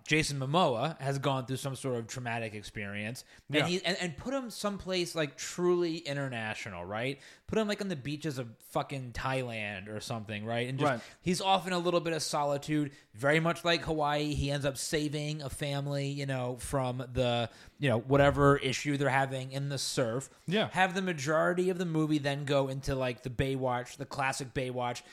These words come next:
Speaker 1: He gets embroiled in a criminal thing, right? Because
Speaker 2: Yeah.
Speaker 1: one of the people that he saved was actually, like, the bad guy, and it's supposed to be, like,
Speaker 2: Yeah.
Speaker 1: make it something like that, and then have the movie end when every, all the main conflict is resolved.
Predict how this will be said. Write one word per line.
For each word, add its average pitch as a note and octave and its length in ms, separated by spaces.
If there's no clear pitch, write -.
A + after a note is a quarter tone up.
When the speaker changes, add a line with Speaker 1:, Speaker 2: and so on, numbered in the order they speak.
Speaker 1:
He D3+ 100
gets D3+ 200
embroiled D3 560
in D3 60
a C#3+ 60
criminal C#3+ 460
thing, C#3 380
right? C#3 180
Because C#3 300
Speaker 2:
Yeah. - 300
Speaker 1:
one F3+ 100
of E3+ 80
the E3+ 40
people E3 340
that D#3 160
he D3 180
saved D3 560
was C#3 200
actually, C#3+ 420
like, C3+ 200
the C#3 80
bad D3+ 340
guy, B2+ 300
and A#2+ 140
it's B2 80
supposed C#3 240
to D#3 40
be, D3+ 60
like, - 80
Speaker 2:
Yeah. D3+ 220
Speaker 1:
make G3 240
it G3 100
something G#3 300
like F3 240
that, D#3 180
and F#3 80
then F#3 80
have F3+ 240
the G3 100
movie F#3 460
end D3+ 280
when D3 100
every, D#3 180
all D3+ 220
the D#3 80
main D3+ 340
conflict C#3+ 480
is C3+ 160
resolved. E3+ 580